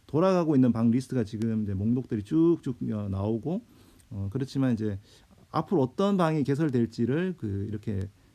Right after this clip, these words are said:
어, 각 그 클럽의 이제 시간 단위로 이렇게, 어, 알 수가 있거든요. 그래서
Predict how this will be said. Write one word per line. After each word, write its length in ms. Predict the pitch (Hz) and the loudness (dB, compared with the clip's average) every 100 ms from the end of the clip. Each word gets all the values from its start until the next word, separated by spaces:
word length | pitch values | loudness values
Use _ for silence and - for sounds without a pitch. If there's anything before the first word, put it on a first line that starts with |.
| - | -16
어, 300 | 107 98 98 | -12 -10 -12
각 180 | - 113 _ _ _ _ _ | -12 -12 _ _ _ _ _
그 260 | 107 98 101 - | -14 -12 -14 -8
클럽의 760 | 185 196 196 190 131 120 120 | -2 0 0 -2 -2 0 0
이제 180 | 98 98 | -2 -6
시간 340 | 98 220 202 | -2 0 0
단위로 340 | 170 120 110 101 | 0 0 0 -2
이렇게, 380 | 95 104 90 98 | -4 -6 -8 -10
어, 260 | 95 101 101 | -14 -14 -12
알 120 | - 135 | -8 -6
수가 220 | 151 110 | -4 -6
있거든요. 380 | 95 95 95 151 _ _ | -6 -8 -8 -10 _ _
그래서 340 | 104 101 101 | -14 -10 -10